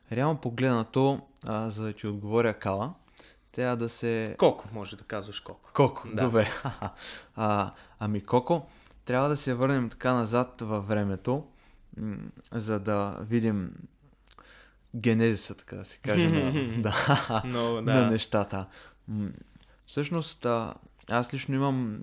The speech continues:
Speaker 1: тази идея още от, а, осми клас някъде.
Speaker 2: За
Speaker 1: Но,
Speaker 2: подкасти?
Speaker 1: а, не, не.
Speaker 2: <laughs>
Speaker 1: За,
Speaker 2: Да,
Speaker 1: то тогава,
Speaker 2: шегувам се,
Speaker 1: <laughs> да,
Speaker 2: шегувам
Speaker 1: то
Speaker 2: се.
Speaker 1: подкасти дали е имало тогава?
Speaker 2: Е, радио.
Speaker 1: Радио, да,
Speaker 2: Радио.
Speaker 1: точно.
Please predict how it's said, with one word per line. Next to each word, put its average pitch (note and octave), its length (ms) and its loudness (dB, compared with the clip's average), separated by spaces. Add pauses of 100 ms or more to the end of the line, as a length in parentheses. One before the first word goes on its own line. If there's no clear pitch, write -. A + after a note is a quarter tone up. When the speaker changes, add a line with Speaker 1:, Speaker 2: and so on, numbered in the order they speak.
(220)
Speaker 1:
тази A#2 300 2
идея A2 400 6
още A2+ 360 0
от, G#2 320 -4
а, G#2 260 -2
осми A#2 320 0
клас - 300 -10
някъде. G#2 420 -6 (680)
Speaker 2:
За B2+ 140 0
Speaker 1:
Но, C3+ 60 -2
Speaker 2:
подкасти? C3+ 680 0 (380)
Speaker 1:
а, A#2+ 200 0 (180)
не, B2+ 160 4
не. C3 200 4 (280)
Speaker 2:
<laughs> B2+ 260 -6
Speaker 1:
За, B2+ 260 0 (560)
Speaker 2:
Да, B2+ 100 0 (100)
Speaker 1:
то C#3 120 0
тогава, - 0 -
Speaker 2:
шегувам C3+ 400 10
се, B2 160 2
Speaker 1:
<laughs> C#3+ 160 2
да, C#3+ 140 6
Speaker 2:
шегувам - 360 4
Speaker 1:
то - 60 0
Speaker 2:
се. A2 60 2
Speaker 1:
подкасти G#3 540 10
дали E3 240 10
е A#3 40 10
имало B3 280 10
тогава? A#2 380 6 (340)
Speaker 2:
Е, E3+ 160 10
радио. C#3 360 4 (300)
Speaker 1:
Радио, A#2+ 480 6
да, G2+ 220 6
Speaker 2:
Радио. F2+ 140 -6
Speaker 1:
точно. A2 360 2